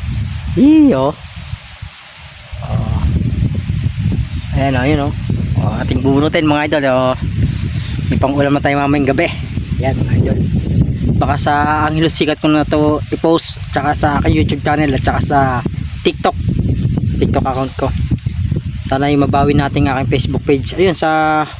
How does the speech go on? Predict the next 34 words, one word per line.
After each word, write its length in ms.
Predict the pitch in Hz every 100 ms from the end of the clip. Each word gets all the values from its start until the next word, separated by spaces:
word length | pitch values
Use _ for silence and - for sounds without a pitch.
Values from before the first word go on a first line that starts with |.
| -
baka 160 | 135 143
may 160 | 170
mga 560 | 170 170 170 170 170 165 - - - - - 151
magagaling 400 | 151 170 180 170
magkutkot 320 | 190 - 175 175
dyan 160 | 175
ng, 240 | 175 175 170
ano, 160 | 151 - - - - - 139
ng 240 | 143 151
mga 240 | 156 156 151
cellphone. 480 | 170 160 139 139 - - - - - -
Kahit 240 | 147 151
magbigay 400 | 160 160 170 185
ako 80 | 180
ng 160 | 190 185
one 160 | 180
K, 160 | 180 180
mabalik 320 | 165 156 165
lang 240 | 160 156
aking 160 | 151 151
Facebook 320 | 160 156 156
page. 400 | - 170 143 - - - - - - - -
Paayos 240 | 131 135 -
ko 80 | 147
sa 160 | 165
inyo 160 | 143 147
kung 80 | 131
sino 240 | 143 139
makaayos. 560 | 131 120 123 120 - - - - - - - - - - -
So, 80 | 127
bubunutin 480 | 127 135 139 151 160
natin, 240 | 160 170
mga 240 | 165 151 156
idol. 180 | 165